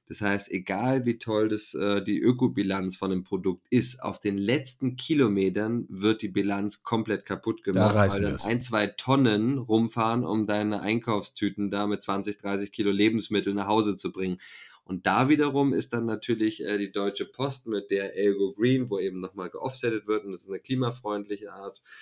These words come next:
Speaker 1: Natürlich kann man auch sagen, Ökostrom und da gibt's also Riesenthemen. Aber grundsätzlich versuchen die da schon ihr Bestes und dann macht das Postauto ja hunderte Pakete, ähm,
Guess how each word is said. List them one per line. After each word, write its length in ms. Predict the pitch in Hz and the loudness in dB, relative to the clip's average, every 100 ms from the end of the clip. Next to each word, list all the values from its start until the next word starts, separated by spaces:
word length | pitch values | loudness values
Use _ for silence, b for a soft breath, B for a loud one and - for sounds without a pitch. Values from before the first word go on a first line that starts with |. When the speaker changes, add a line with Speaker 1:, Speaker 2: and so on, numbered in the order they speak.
| B _ | B _
Speaker 1:
Natürlich 260 | - 101 101 | -8 -6 -6
kann 100 | 98 | -8
man 100 | 90 | -8
auch 80 | 90 | -8
sagen, 280 | 95 95 - | -6 -6 -6
Ökostrom 640 | 101 104 - - 101 101 | -4 -6 -8 -4 -2 0
und 140 | 95 90 | -2 -6
da 60 | |
gibt's 220 | 92 - | -14 -18
also 200 | - 90 | -14 -12
Riesenthemen. 640 | 95 120 120 113 123 113 - | -2 0 0 0 0 0 -4
Aber 240 | 101 104 | -4 -4
grundsätzlich 560 | - 131 135 113 - 101 | 2 2 2 -2 -2 -6
versuchen 380 | 95 131 143 117 | -2 0 0 -2
die 120 | 110 | 0
da 240 | 107 101 | 0 0
schon 220 | 101 101 98 | -2 -4 -2
ihr 160 | 95 | -2
Bestes 480 | 127 139 - 147 - B B B B _ | -2 -2 -2 -6 -6 B B B B _
und 180 | 107 104 | -6 -2
dann 120 | 107 | -2
macht 240 | 110 - | -2 -6
das 120 | 104 - | -14 -8
Postauto 640 | 123 123 - 104 113 113 | -6 -6 -4 -2 0 2
ja 260 | 110 104 | 2 2
hunderte 360 | 110 120 117 104 | 0 0 0 -2
Pakete, 800 | - 95 - 151 165 113 113 - | -6 -10 2 2 4 2 2 0
ähm, 420 | 101 101 101 - | 0 0 -2 -6